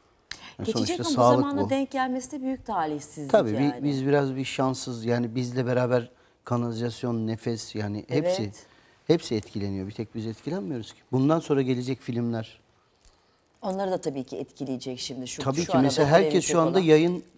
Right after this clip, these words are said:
Speaker 1: zamanını değiştirmeye çalışıyor.
Speaker 2: Aa, ki bu sene de yetmiş tane falan Türk filmi vizyona girecek deniliyordu.
Speaker 1: Tabii herkes ya-, yayının akışını değiştiriyor. Çünkü
Speaker 2: Hmm.
Speaker 1: gelmeyince o zaman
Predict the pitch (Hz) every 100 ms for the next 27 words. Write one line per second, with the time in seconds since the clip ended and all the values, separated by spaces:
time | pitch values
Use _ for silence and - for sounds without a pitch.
0 | - 123 139 147 147 180 139 107 - 101
1 | 101 95 101 92 - 95 98 _ _ 185
2 | 208 220 214 190 180 170 _ - _ -
3 | 302 262 233 254 285 285 226 226 254 -
4 | 269 247 247 254 262 254 202 - 185 170
5 | 156 147 151 147 143 143 139 143 139 139
6 | 135 135 131 202 320 - 143 110 117 175
7 | 170 175 143 147 - 131 139 143 196 175
8 | - - 180 156 107 - - 101 175 117
9 | 120 113 147 120 104 98 151 160 110 110
10 | 147